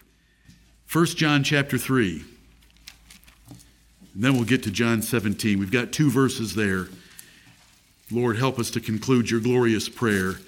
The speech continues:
in a way that will be honoring to you. The Lord has shown us that salvation is a diamond,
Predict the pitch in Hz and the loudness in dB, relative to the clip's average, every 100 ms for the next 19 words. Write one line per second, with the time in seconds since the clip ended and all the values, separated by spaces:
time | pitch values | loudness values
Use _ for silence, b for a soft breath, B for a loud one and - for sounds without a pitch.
0 | B B B 117 104 110 113 110 107 110 | B B B -4 0 2 2 2 -2 -2
1 | 113 110 107 104 98 104 98 82 76 - | -2 -2 0 0 -2 -2 0 -2 -4 -12
2 | - - - _ - - - - B B | -20 -20 -20 _ -20 -20 -20 -20 B B
3 | B B B _ _ _ b b b b | B B B _ _ _ b b b b
4 | - 127 139 160 190 156 147 - 180 147 | -6 0 2 4 2 2 -2 0 2 2
5 | 127 127 135 - 147 131 139 156 - 156 | 0 -4 -8 -6 -4 -2 -2 -2 -2 -2
6 | 139 139 131 107 76 - | -2 -2 -2 -2 -6 -16